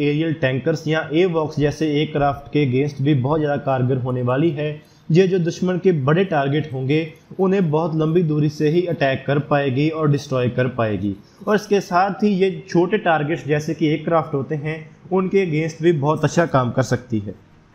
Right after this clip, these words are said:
अभी हमारे डीआरडीओ ने इस missile के दो test किए हैं और इस missile के दोनों test ही कामयाब हुए हैं। लेकिन जब ये missile की टेक्नोलॉजी काफ़ी mature हो जाएगी और जब इस टेक्नोलॉजी को हम master कर लेंगे, तो तब इस missile को बनाया जाएगा।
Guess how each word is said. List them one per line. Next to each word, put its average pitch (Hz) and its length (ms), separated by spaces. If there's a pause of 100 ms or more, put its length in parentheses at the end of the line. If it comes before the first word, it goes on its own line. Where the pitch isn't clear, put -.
(140)
अभी 185 280
हमारे 214 360
डीआरडीओ 170 560
ने 175 180
इस 180 140
missile 143 380
के 170 120
दो 156 260
test 143 340
किए 165 240
हैं 165 320 (280)
और 196 120
इस 202 140
missile 170 380
के 185 140
दोनों 165 300
test 151 360
ही 180 100
कामयाब 127 640
हुए 120 160
हैं। 113 260 (460)
लेकिन 185 340
जब 185 260
ये 190 160
missile 160 480
की 170 100
टेक्नोलॉजी 147 580
काफ़ी 156 360
mature 147 420
हो 156 220
जाएगी 175 420
और 165 240
जब 156 240
इस 170 160
टेक्नोलॉजी 139 520
को 151 100
हम 143 220
master 131 360
कर 147 200
लेंगे, 165 420 (400)
तो 202 60
तब 190 300
इस 196 140
missile 151 400
को 165 120
बनाया 127 320
जाएगा। 113 560